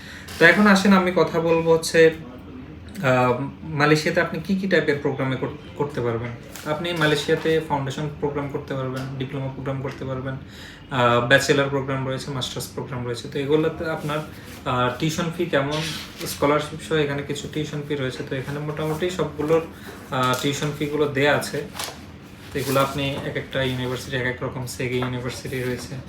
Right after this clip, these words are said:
এবং এখানে প্রত্যেকটা সাবজেক্টের জন্য আলাদা আলাদা তাদের পেমেন্ট কেমন, ফার্স্ট ইয়ারের পেমেন্ট কেমন, আহ, কী কী সুবিধা অসুবিধা রয়েছে সবগুলো এখানে বিস্তারিত এখানে দেয়া আছে। তো এরপরে হচ্ছে আপনার,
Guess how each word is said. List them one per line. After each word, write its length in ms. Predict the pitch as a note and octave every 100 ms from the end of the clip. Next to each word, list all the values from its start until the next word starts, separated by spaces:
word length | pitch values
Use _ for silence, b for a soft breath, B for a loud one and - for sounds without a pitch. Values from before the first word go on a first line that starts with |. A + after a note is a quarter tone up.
| B - -
এবং 160 | C3 C3
এখানে 160 | C#3+ -
প্রত্যেকটা 400 | - - F#3+ E3+
সাবজেক্টের 520 | D#3+ C#3+ D3 C#3+ C#3
জন্য 160 | C#3+ C#3
আলাদা 320 | C3+ C3 C3+
আলাদা 240 | C3 C3 B2
তাদের 160 | C3+ B2+ -
পেমেন্ট 340 | C3 B2+ B2+
কেমন, 260 | C#3 B2 B2 -
ফার্স্ট 240 | B2+ -
ইয়ারের 180 | C3+ C3 C3+
পেমেন্ট 320 | B2+ B2 B2
কেমন, 240 | B2+ A#2+ A#2+ B B B - - C#3
আহ, 300 | A#2+ A#2+ A#2+ - -
কী 80 | -
কী 320 | C#3+ C#3 C3
সুবিধা 520 | B2 C#3 C3+ D3 C3+ -
অসুবিধা 380 | - C3+ C3
রয়েছে 260 | B2+ C3+ E3
সবগুলো 360 | F3+ F3+ F3 D#3+
এখানে 220 | C#3+ C3+
বিস্তারিত 420 | C3 - B2 A#2+
এখানে 280 | A#2+ A#2+ A#2+
দেয়া 200 | A#2 A#2+
আছে। 240 | A#2 - - - - - - - - - - - -
তো 240 | C#3 D3 F3+
এরপরে 340 | F3+ F#3 G3
হচ্ছে 280 | G3 F#3+ F#3
আপনার, 340 | F3+ D#3+ D#3